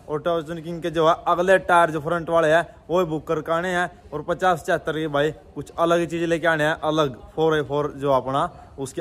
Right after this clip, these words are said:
अलग टायर जो है book करके आने हैं, उन तब बड़े पिछले वाले तो अपने आगे छह सौ नंबर अगले और book करके आने हैं, देख कर ना वो बुक करके आऊँगे और थोड़ा बहुत पटियाला सामान लेकर आना। एक बार आपसे भी ट्रैक्टर तो मिलवा दूँ और फिर चलते हैं।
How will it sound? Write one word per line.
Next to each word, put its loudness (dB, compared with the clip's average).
अलग 2
टायर 6
जो 2
है 6
book -6
करके -2
आने 2
हैं, -2
उन -8
तब -2
बड़े 2
पिछले 0
वाले 6
तो 2
अपने 0
आगे 4
छह -2
सौ -6
नंबर 0
अगले 2
और 8
book -6
करके -2
आने 0
हैं, -2
देख 0
कर -2
ना 0
वो 2
बुक -8
करके -4
आऊँगे 2
और -8
थोड़ा 0
बहुत 0
पटियाला 0
सामान -6
लेकर -4
आना। 0
एक -8
बार 0
आपसे 0
भी -6
ट्रैक्टर -4
तो -6
मिलवा -4
दूँ -4
और -6
फिर -8
चलते -10
हैं। -12